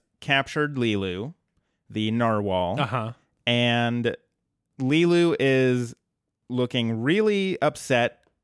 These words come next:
Speaker 1: and he, Fry is doing his best to cheer her up,
Speaker 2: Mm-hmm.
Speaker 1: but he just can't seem to do it.
Speaker 2: Yeah, uh, Lilu kind of gestures at an orange narwhal jumping out in the, the sea.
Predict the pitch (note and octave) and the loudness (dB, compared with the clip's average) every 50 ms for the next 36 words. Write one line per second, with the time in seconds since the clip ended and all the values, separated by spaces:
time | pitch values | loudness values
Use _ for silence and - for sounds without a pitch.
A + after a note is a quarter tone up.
0 | _ _ - B2+ B2+ B2 A#2+ A#2+ A#2+ A#2+ A#2 A#2+ B2+ - - - - C3+ C3+ C#3 | _ _ -4 -2 0 0 0 0 0 -2 -4 -4 -6 -6 -8 -6 -2 0 2 2
1 | D3 D3 B2+ C3 C3 C3 C3 B2+ A#2 G#2 A2 A#2 A#2 A2+ - - A2+ - - A2+ | 2 2 2 2 2 2 2 0 -2 -2 0 0 0 -2 -4 -8 -10 -6 -2 -2
2 | G#2+ G#2 G2+ G#2+ G2+ G2 G2 G#2+ A#2+ - - D#3+ D#3 C3+ C3+ A#2+ G2+ G#2+ A2 G2+ | -2 -2 -2 -4 -2 0 0 0 0 -2 -2 -4 -4 -2 -2 -4 -2 -2 -2 -2
3 | A#2 A#2+ C3 C3 D#3 D#3 - - - D#3+ D3+ C#3+ - A#2+ - C#3 C3 B2 A2 G#2 | 0 -2 -2 -2 -2 -2 -2 -6 -4 -2 -2 -2 -2 -6 -4 -2 -2 -2 -2 -2
4 | F#2+ G2+ F2 - - - - _ - B2 A#2+ A2+ G#2+ G#2 - _ - C#3+ C3+ C3 | -4 -4 -6 -6 -8 -10 -12 _ -8 -4 -4 -4 -4 -6 -8 _ -6 -4 -2 -2
5 | A#2+ B2 C#3+ F#3+ A3+ A3+ G3 E3 D3 C3+ C#3 - - - - D#3 D3 B2 A#2+ A2+ | 0 0 0 2 2 2 4 2 2 2 -2 -6 -10 -4 -2 -2 -2 -2 -4 -4
6 | - D3 D#3+ D#3+ D3+ - - D#3+ D3 C#3 B2 B2+ B2+ B2 A#2+ A#2+ B2+ - - A3+ | -2 0 0 0 0 -2 -2 0 0 0 0 0 -2 -4 -4 -6 -8 -2 0 0
7 | C4+ C4+ G#3 D#3+ - - D3 C3 B2 B2 A#2+ A#2 A#2 B2 B2 - D3 C3+ A#2+ - | 2 2 0 -2 -2 -2 -2 0 0 0 0 0 0 -2 -2 -2 -2 -2 -2 -4
8 | C3 C3 B2+ B2 A#2 A#2+ A#2+ A#2 A2+ A#2+ A#2 A2+ A#2 A#2+ - A#2+ B2 A#2 - - | -2 -2 -2 -2 -2 -4 -6 -6 -6 -6 -6 -6 -8 -8 -8 -6 -6 -6 -4 -4
9 | G#3+ D#3 F#2+ F#2 G2 | -4 -4 -6 -8 -14